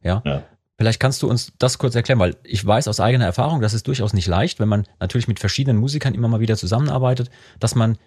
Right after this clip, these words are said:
Speaker 1: immer die gleiche Vision auch hat von etwas, ne? Sondern manchmal zerrt man ja auch in verschiedene Richtungen, obwohl es gar nicht böse gemeint ist. Aber jeder denkt ja von der eigenen Idee,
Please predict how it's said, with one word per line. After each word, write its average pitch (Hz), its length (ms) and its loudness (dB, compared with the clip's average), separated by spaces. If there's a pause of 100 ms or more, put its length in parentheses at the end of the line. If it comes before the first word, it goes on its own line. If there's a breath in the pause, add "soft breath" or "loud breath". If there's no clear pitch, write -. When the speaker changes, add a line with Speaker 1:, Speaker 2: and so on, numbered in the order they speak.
(260 soft breath)
Speaker 1:
immer 135 220 4
die 117 100 0
gleiche 107 340 0
Vision 101 420 2
auch - 240 -8
hat 80 140 -8
von - 160 -4
etwas, - 460 -8
ne? 139 160 0
Sondern 95 180 2
manchmal 104 320 0
zerrt 113 260 0
man 120 140 2
ja 113 120 2
auch 107 120 -2
in 107 80 -2
verschiedene 107 400 0
Richtungen, 135 400 0 (180 soft breath)
obwohl 110 300 2
es - 80 -8
gar 101 120 0
nicht 98 140 0
böse 120 260 2
gemeint 71 340 -4
ist. 78 100 -8
Aber 80 120 -2
jeder 104 260 2 (400 soft breath)
denkt 107 160 2
ja 107 80 2
von 101 220 0
der 92 140 0
eigenen 107 300 2
Idee, 107 400 0